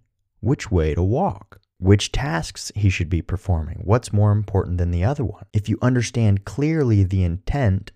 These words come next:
of the overarching goal, all of that kind of falls by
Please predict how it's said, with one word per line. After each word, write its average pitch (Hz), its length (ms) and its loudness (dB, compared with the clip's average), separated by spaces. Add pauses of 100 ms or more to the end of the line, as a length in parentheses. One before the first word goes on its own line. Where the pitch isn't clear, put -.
(120)
of 104 160 4
the 101 200 -2
overarching 98 760 2
goal, 98 480 0
all 143 240 2
of 98 160 -2
that 90 420 0
kind 123 120 -10
of 113 80 -6
falls 87 360 0
by 82 480 0